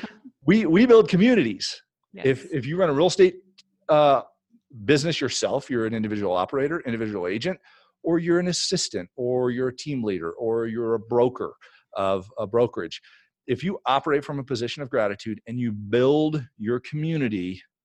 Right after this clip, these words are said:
Speaker 1: based upon that unconditional giving of appreciation, of, um, you know, helping people grow, of, you know, helping them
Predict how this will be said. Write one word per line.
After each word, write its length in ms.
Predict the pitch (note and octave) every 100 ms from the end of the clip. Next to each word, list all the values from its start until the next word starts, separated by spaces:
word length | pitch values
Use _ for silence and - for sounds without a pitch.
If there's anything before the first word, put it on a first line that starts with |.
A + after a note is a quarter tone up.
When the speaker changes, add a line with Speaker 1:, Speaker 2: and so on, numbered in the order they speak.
| _ _
Speaker 1:
based 240 | A2 A2 -
upon 180 | A2 G2
that 120 | F#2
unconditional 580 | G2 A2 C3 B2+ - C#3
giving 440 | B2+ G2 F#2 G2 _ _ _ _ -
of 240 | G2+ F#2 -
appreciation, 960 | - - A#2+ - G#2 F2+ - C#3+ F3+ - _ _ _ _ _ _ -
of, 440 | G#2 F#2+ F2+ - - _
um, 460 | F#2 F2 E2 D#2+ F2+ _ _ _
you 100 | G2
know, 240 | F2 E2 -
helping 360 | - A2 G#2+ A#2
people 280 | G#2 G#2+ F#2
grow, 520 | - F#2 E2+ A#2+ G3+ - _ _ _ _ _ _ _
of, 680 | G2+ G2 G2+ G2 F2+ - _ _ _ _ _
you 120 | G#2
know, 200 | G2 G2
helping 380 | G2+ B2+ C3 A#2+
them 320 | A2+ A2 G2+